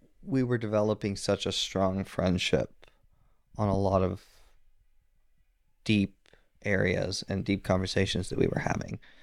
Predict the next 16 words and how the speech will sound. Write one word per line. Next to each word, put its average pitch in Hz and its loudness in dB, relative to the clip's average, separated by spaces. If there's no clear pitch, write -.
These 110 -4
weren't 113 0
just, - -2
you - -12
know, 107 -10
small 107 0
talk - 2
conversations. 98 -4
They 98 4
were 107 0
really 107 0
deep 107 0
conversations, - -2
and 95 0
we 92 2
had 98 0